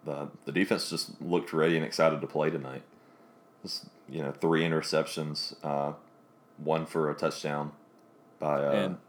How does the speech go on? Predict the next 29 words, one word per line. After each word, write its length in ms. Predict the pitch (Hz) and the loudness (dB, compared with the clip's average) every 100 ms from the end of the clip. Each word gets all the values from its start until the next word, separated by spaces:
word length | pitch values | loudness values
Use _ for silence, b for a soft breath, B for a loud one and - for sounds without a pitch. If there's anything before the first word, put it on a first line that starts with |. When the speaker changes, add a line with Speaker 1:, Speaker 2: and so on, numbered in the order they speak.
| 80 | -4
Speaker 1:
Di-, 240 | 78 71 - | -2 -2 -2
uh, 200 | 73 71 - - 76 - | -2 -2 -6 -18 -20 -6
by 120 | 78 | -4
Diggs, 520 | 71 71 69 71 71 - | -2 -2 -2 -4 -6 -6
and 200 | 69 67 B B B B B B | -8 -12 B B B B B B
Speaker 2:
And, 280 | 107 104 95 | -2 0 0
I 200 | 65 98 | 0 0
mean, 260 | 98 92 90 | 0 -2 0
they'll 160 | - | 0
be 120 | 104 | 0
ready 200 | 90 92 85 | 0 0 0
to 60 | |
play 220 | - 90 | -2 -2
against 200 | 82 82 | -2 -4
L 160 | 90 85 | -2 -2
S 140 | 82 87 | -4 -6
U 180 | 90 82 | -6 -6
too, 400 | - 85 82 82 - _ - - - | -4 -4 -4 -10 -20 _ -20 -20 -12
'cause 120 | 92 | -8
they're 160 | 92 98 | 0 4
Speaker 1:
Oh, 60 | 90 | 4
Speaker 2:
always 280 | 85 - 92 | 4 0 2
ready 140 | 90 | 4
Speaker 1:
that 100 | 87 | 4
Speaker 2:
to 40 | - | 4
play 180 | 90 | 4
that 60 | 87 | 4
Speaker 1:
stadium's 160 | 78 | 4
Speaker 2:
game. 40 | 82 | 2